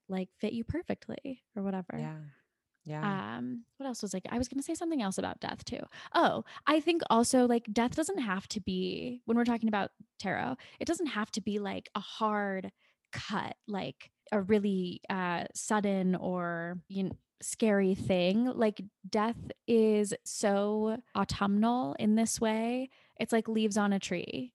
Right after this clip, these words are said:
Speaker 1: Those leaves can't just turn brown and then stay on the tree. They can't get crunchy and stay on the tree. If they did that, nothing new would bloom there.
Speaker 2: Mm-hmm.
Speaker 1: But it can just be that easy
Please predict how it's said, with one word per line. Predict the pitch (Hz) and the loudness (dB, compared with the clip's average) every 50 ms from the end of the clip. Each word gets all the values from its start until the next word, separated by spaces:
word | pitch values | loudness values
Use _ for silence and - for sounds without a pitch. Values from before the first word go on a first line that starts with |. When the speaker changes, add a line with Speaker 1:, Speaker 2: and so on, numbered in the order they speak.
| _ _ | _ _
Speaker 1:
Those | 202 196 190 220 220 214 214 214 214 214 208 208 | -12 -2 2 6 6 8 8 8 8 6 4 0
leaves | 208 208 196 208 208 208 - | -2 0 0 0 0 0 -2
can't | - - 214 208 220 | -2 0 0 0 2
just | 214 214 - - | 0 0 0 0
turn | - - 214 208 202 202 | 0 2 2 4 4 2
brown | 180 190 185 185 185 185 185 185 | 2 0 0 2 2 2 2 2
and | 185 185 185 | 2 0 0
then | 185 180 185 | 0 0 0
stay | 180 - - 185 185 185 180 | -2 -2 -2 -2 0 0 0
on | 185 180 180 175 | 0 0 0 -2
the | 175 | -2
tree. | 175 - - 151 - - - - 247 247 - _ | -2 -4 -6 -6 -6 -8 -8 -10 -10 -10 -2 _
They | 208 196 | -2 0
can't | - 220 208 196 208 - | 2 0 0 0 0 0
get | 214 196 - - | -2 -2 -2 -2
crunchy | - - 202 196 196 - - 190 190 185 - - | -2 0 2 2 2 2 0 0 0 0 0 0
and | 190 190 | 0 0
stay | - - 196 190 | 0 0 0 0
on | 185 185 | 0 0
the | 185 180 | -2 -2
tree. | - - 220 214 196 - - - - - | -2 -2 -2 -2 -2 -4 -6 -8 -6 -6
If | 202 190 | -8 -4
they | - 196 190 185 | -2 -2 -2 0
did | - 202 185 - | -2 -2 -2 0
that, | 196 196 185 185 - _ _ _ _ _ _ 202 | -2 -2 -2 -4 -6 _ _ _ _ _ _ 0
nothing | 202 202 202 196 - 202 196 196 | 2 2 2 2 2 0 2 2
new | 196 190 185 185 | 2 2 2 2
would | 180 185 170 - | 0 0 0 0
bloom | 214 240 269 254 202 - | 0 2 2 2 2 0
there. | - - - - 240 - _ _ _ 147 | -2 -6 -8 -8 -10 -10 _ _ _ -20
Speaker 2:
Mm-hmm. | 135 131 143 147 143 | -20 -16 -14 -2 2
Speaker 1:
But | 277 277 240 - | 4 4 6 4
it | - 214 | 2 0
can | - 233 240 | 2 2 2
just | 233 247 - - | 2 2 2 2
be | 269 254 | 2 4
that | 233 240 233 220 226 | 4 4 2 2 0
easy | 220 214 233 202 - - - - - 262 269 | -2 -2 -2 -2 -2 -4 -4 -4 -4 -6 -6